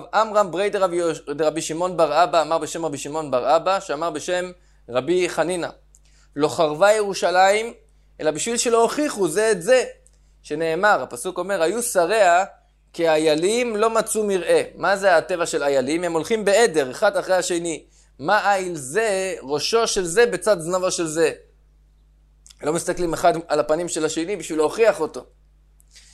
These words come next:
אף ישראל שבאותו הדור כבשו פניהם בקרקע ולא הוכיחו זה את זה. אמר רבי יהודה, "לא חרבה ירושלים אלא בשביל שביזו בה תלמידי חכמים",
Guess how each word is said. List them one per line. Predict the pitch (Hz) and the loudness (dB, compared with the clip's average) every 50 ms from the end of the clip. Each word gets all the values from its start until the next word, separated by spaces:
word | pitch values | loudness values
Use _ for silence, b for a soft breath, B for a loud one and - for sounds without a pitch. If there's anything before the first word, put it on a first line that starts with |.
| b b b b | b b b b
אף | b - 170 175 | b -4 -2 -2
ישראל | 160 - 160 165 175 | -4 -2 -2 -2 -2
שבאותו | - 165 147 147 143 143 180 180 175 | -2 -2 -2 -2 -2 0 2 2 2
הדור | 170 196 214 208 190 - | 2 2 2 0 0 -2
כבשו | 165 151 - - 247 233 - | -6 -6 -4 -4 -6 -6 -4
פניהם | 190 196 208 214 202 | -4 -2 -2 -2 0
בקרקע | 175 160 - 220 240 254 240 247 240 | 0 2 4 4 4 4 4 2 2
ולא | 220 240 254 294 294 | 2 4 6 6 6
הוכיחו | 294 294 311 302 - - 254 247 | 4 2 -2 -8 -8 -6 -8 -6
זה | 214 214 208 196 | -4 -4 -4 -6
את | 175 151 | -6 -8
זה. | 165 165 - _ _ _ _ _ _ _ _ _ _ _ _ _ _ _ _ _ _ _ _ _ _ _ _ _ b b b b b b b b b b b - - | -12 -16 -16 _ _ _ _ _ _ _ _ _ _ _ _ _ _ _ _ _ _ _ _ _ _ _ _ _ b b b b b b b b b b b -10 -4
אמר | 151 214 254 269 262 | 0 2 4 4 4
רבי | 233 240 | 2 0
יהודה, | 233 226 220 208 214 208 202 202 - - _ _ _ _ - | -4 -6 -4 0 2 2 2 0 -4 -14 _ _ _ _ -10
"לא | 123 127 | -10 -6
חרבה | - - 147 139 143 190 226 226 | -2 -2 -2 0 4 4 4 4
ירושלים | 226 214 202 180 - 208 190 202 202 202 196 | 4 0 -4 -6 -4 -2 0 0 0 -2 -2
אלא | 190 180 | -4 -4
בשביל | 165 156 147 - 165 165 151 | -4 -4 -8 -8 -8 -8 -8
שביזו | - 160 139 123 135 127 147 208 202 | -8 -8 -8 -8 -8 -8 -8 -6 -4
בה | 214 202 | -4 -4
תלמידי | 190 165 165 175 185 202 | -4 -4 -4 -4 -4 -4
חכמים", | 202 208 - - 208 202 220 220 202 | -4 -4 -2 0 0 0 0 -4 -6